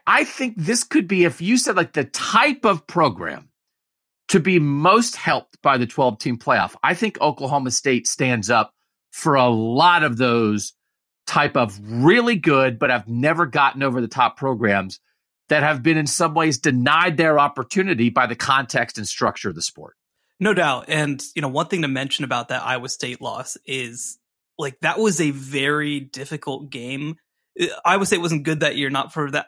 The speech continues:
Speaker 2: from that perspective, but that same week, Oklahoma State's women's basketball coach was killed in a plane crash.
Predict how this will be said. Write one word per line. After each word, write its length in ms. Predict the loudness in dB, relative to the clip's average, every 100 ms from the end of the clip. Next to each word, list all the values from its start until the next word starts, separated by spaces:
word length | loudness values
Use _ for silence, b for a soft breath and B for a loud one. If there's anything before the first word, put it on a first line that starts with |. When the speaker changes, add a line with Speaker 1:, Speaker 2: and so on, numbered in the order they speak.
| -6
Speaker 2:
from 140 | -4
that 200 | -2 -2
perspective, 600 | -4 -2 -4 -2 -6 -6
but 340 | -2 -2 -2 -10 _ _ _ _ -4
that 260 | -2 -2
same 440 | -4 -2 0 0 -2
week, 400 | -4 -6 -12 -20 _ _ -8
Oklahoma 420 | -4 0 0 0
State's 320 | 0 -2 -2
women's 380 | -4 -4 -2 -4
basketball 480 | -6 -6 -4 -4 -2
coach 340 | -4 -6 -6
was 180 | -8 -8
killed 420 | -6 -4 -4 -4
in 100 | -6
a 60 | -8
plane 380 | -6 -4 -4 -4
crash. 500 | -4 -4 -6 -12